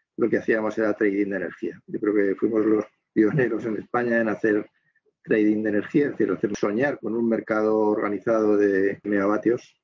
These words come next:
basado en el precio de, que se publicaba en el,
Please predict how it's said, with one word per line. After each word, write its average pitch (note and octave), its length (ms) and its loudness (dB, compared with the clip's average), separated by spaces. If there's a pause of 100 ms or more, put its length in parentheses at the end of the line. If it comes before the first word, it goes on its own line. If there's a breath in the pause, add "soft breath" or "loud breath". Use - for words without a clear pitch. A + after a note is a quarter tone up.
(240)
basado G2+ 520 0
en A2+ 100 0
el G#2 120 0
precio G#2 460 0
de, F#2 640 0 (380)
que F2 100 0
se G2 260 -2
publicaba G2+ 560 0
en F#2 80 -2
el, F2+ 520 0